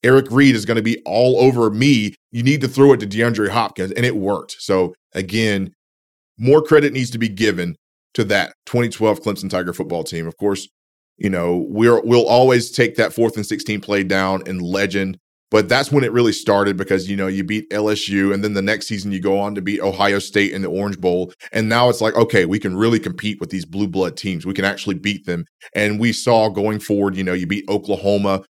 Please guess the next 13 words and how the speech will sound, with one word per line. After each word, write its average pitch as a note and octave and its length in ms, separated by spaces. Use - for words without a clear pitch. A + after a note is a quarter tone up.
like F#2 200
a F#2 80
drum G2+ 640
the G2+ 120
next G2+ 300
season G2+ 320
in G2 180
the F#2 160
postseason. G2 500
You F2 60
beat G#2 140
'em F#2+ 100
again G#2 580